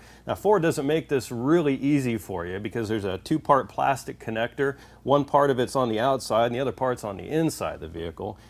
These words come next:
In order to disconnect that, just so you can get the wire through, you've gotta take a screwdriver in here and press on this tab,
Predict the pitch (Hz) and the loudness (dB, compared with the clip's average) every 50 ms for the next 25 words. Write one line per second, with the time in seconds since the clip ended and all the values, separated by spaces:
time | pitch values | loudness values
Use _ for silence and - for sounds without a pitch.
0 | - - - 120 131 139 131 120 104 113 107 98 104 143 143 - - - 113 143 | -16 -6 -2 0 2 2 2 0 0 -2 -4 -2 -2 -2 -2 -2 -4 -4 -2 0
1 | 175 170 - - 104 107 117 131 127 127 131 - - 131 127 123 123 117 107 139 | 0 -2 -4 -4 -2 -2 -2 -2 -2 -6 -8 -6 -6 -4 -4 -4 -6 -6 -4 -4
2 | 131 120 92 95 - 185 233 220 143 107 92 - - - 87 90 117 143 147 135 | -4 -4 -4 -2 2 2 4 4 4 2 -2 -6 -8 -10 -8 -6 -6 -4 -4 -4
3 | 110 107 135 123 120 113 104 101 - - 107 - 92 - - 160 151 131 123 104 | -4 -2 -2 -2 0 0 -2 -2 -4 -6 -6 -6 -8 -4 -2 0 2 2 2 2
4 | 95 92 95 98 95 107 110 95 90 - - 135 127 123 - - 98 87 76 71 | 0 0 -2 -4 -4 -4 -6 -6 -8 -6 -2 0 0 0 0 -2 -4 -4 -6 -8
5 | - - - - - 143 135 113 92 90 90 - | -12 -14 -14 -6 0 2 4 4 4 2 2 -2